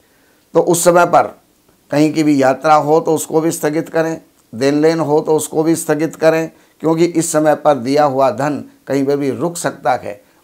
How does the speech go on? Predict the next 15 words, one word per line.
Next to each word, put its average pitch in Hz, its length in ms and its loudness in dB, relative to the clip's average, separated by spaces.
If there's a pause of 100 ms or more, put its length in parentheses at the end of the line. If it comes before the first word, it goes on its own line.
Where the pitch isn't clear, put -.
उसमें 151 240 -6
विवाद 131 440 -2
पैदा 127 200 0
हो 104 180 -4
सकता - 340 -14
है। - 260 -20 (720)
लेकिन 190 340 2
बीस, 202 300 2
इक्कीस, 156 600 -2 (140)
बाईस, 165 420 2
तेईस, 156 460 0 (260)
चौबीस, 170 360 2
पच्चीस 135 420 -8
और 110 180 -8
छब्बीस 117 540 -12